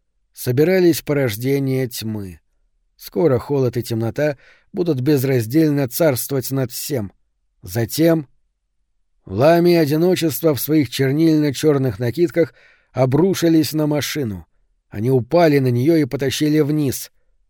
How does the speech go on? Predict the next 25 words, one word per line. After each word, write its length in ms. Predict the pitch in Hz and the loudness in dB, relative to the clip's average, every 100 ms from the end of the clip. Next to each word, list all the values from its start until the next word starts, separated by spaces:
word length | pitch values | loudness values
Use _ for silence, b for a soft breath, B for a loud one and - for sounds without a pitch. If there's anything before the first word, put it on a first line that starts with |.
| _ | _
а 160 | 110 98 | -10 -4
другие 600 | 113 123 175 151 117 - | -2 0 2 2 0 -6
из 220 | - 117 127 | -6 -4 -2
их 140 | 120 | -2
же 120 | 110 | -4
банды 440 | 110 160 151 160 - _ _ _ | -2 -2 0 -2 -4 _ _ _
набросились 760 | 180 156 120 131 113 117 127 110 | -2 -2 0 0 0 0 -2 -2
на 160 | 131 | -4
Гаррисона. 600 | 131 156 117 95 95 80 - _ _ _ _ _ | 0 0 -2 -4 -10 -16 -20 _ _ _ _ _
И 200 | - 120 | -6 -2
из 60 | 120 | -2
черного 560 | - - 160 135 123 117 | -4 0 2 2 0 0
неба 400 | 135 160 156 131 b b b | -2 0 -2 -4 b b b
и 120 | 127 | 0
медленно 440 | 156 180 160 160 139 | 2 4 4 2 2
падающего 640 | 175 160 151 139 - 143 | 2 4 2 0 -2 -2
белого 400 | 127 160 139 120 | 2 4 4 0
снега, 520 | 113 147 175 127 113 b b b | -2 -2 -2 -2 -6 b b b
паря 260 | - 147 175 | -2 2 4
на 120 | 170 | 4
перепончатых 720 | 156 160 139 175 135 131 131 | 4 2 4 2 2 0 -2
крыльях, 480 | 120 143 170 180 - b b b | 0 2 4 2 0 b b b
спускались 800 | - - 160 - 180 175 165 139 | -14 -4 -4 2 2 4 2 2
легионы 640 | 160 170 190 190 175 175 | 2 4 6 6 6 4
нечисти, 720 | 185 180 135 127 - 127 113 | 4 2 0 -4 -6 -6 -6